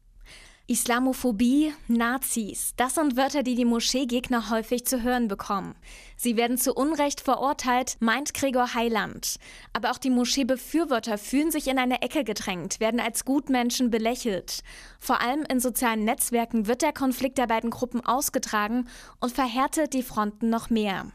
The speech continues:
Kaum berichten Medien über den Moscheebau, überschlagen sich die Kommentare. Suleiman Malik als Gesicht der Ahmadiyya in Thüringen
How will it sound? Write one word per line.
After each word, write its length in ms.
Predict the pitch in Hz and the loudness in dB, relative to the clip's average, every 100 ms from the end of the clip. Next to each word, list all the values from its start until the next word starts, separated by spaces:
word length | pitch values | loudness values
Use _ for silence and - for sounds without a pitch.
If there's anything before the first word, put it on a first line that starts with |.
| - | -12
Kaum 280 | - 220 226 | -4 0 2
berichten 420 | 220 233 - 226 | 2 0 0 2
Medien 380 | 220 226 262 254 | 2 2 2 2
über 220 | 247 233 | 2 2
den 160 | 240 233 | 2 2
Moscheebau, 720 | 233 - 262 262 262 269 269 - - - | 0 0 0 2 2 2 -2 -12 -20 -6
überschlagen 680 | 277 269 277 - 247 285 302 | 0 2 0 2 2 2 -2
sich 240 | 254 240 - | 0 -2 0
die 120 | 240 | -4
Kommentare. 880 | 233 233 247 240 233 226 196 180 - - - - - | 0 2 2 2 0 0 -2 -4 -8 -16 -20 -20 -12
Suleiman 440 | - 247 240 247 240 | -2 2 2 2 2
Malik 420 | 233 254 285 - | 2 2 2 0
als 240 | 247 - | -2 -2
Gesicht 360 | 254 233 294 - | -2 0 0 2
der 120 | 277 | 0
Ahmadiyya 500 | 240 254 233 233 262 | 0 0 0 2 2
in 120 | 233 | 0
Thüringen 560 | - 285 311 254 240 | 0 0 2 4 2